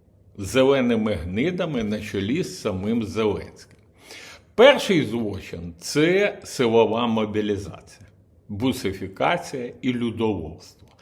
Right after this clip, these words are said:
яка повністю демотивувала людей йти захищати країну. Ми про це говорили ще в дві тисячі двадцять другому році: що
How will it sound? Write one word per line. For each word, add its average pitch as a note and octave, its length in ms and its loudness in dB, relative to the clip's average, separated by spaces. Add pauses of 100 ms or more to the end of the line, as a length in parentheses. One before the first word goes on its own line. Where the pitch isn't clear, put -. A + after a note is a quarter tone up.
(320)
яка G#3 320 6
повністю C4+ 920 6
демотивувала E3 1400 4
людей A#2 540 0
йти A#2+ 360 -6
захищати A2 800 -2
країну. F#2 520 -8 (4000)
Ми F#3+ 240 8
про C4 200 6
це A#3 220 8
говорили G3 720 6
ще - 240 0
в B2+ 600 2 (120)
дві A#2+ 280 -2
тисячі F#3 400 -2
двадцять C#3+ 460 0
другому B2+ 520 0
році: F2 540 -8 (140)
що C3+ 560 -2